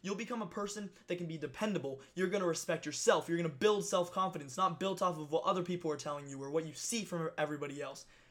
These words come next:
And before you know it, you're gonna be a different individual than you were before. And not in a way that you had to change yourself, but you began to optimize yourself and becoming the best version of you that you can be.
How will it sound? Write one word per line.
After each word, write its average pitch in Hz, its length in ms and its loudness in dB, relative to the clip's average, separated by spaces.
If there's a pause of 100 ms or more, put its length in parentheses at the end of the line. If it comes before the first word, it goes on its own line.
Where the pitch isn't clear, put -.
(120)
And 196 80 0
before 233 260 2
you 262 140 0
know 190 180 6
it, 240 140 8 (1080)
you're 208 160 4
gonna 233 220 6
be 208 180 4
a 185 60 6
different 180 520 -2
individual 147 640 -2 (240)
than 156 140 2
you 151 100 0
were 156 140 2
before. - 420 -8 (360)
And 190 140 6
not 220 240 8
in 202 80 0
a 202 80 2
way 160 360 4 (380)
that 165 200 6
you 165 140 6
had 165 100 8
to 151 80 0
change 151 500 -2
yourself, - 500 -10 (340)
but 180 100 2
you 180 80 -2
began 185 280 2
to 202 160 6 (100)
optimize 156 640 2
yourself - 480 -8 (160)
and 170 100 -2
becoming 190 380 0 (100)
the 208 200 4
best 165 540 2
version 143 520 0
of 143 180 -4
you 151 380 -2 (640)
that 165 120 2
you 156 120 -2
can 143 180 -8
be. 135 240 -8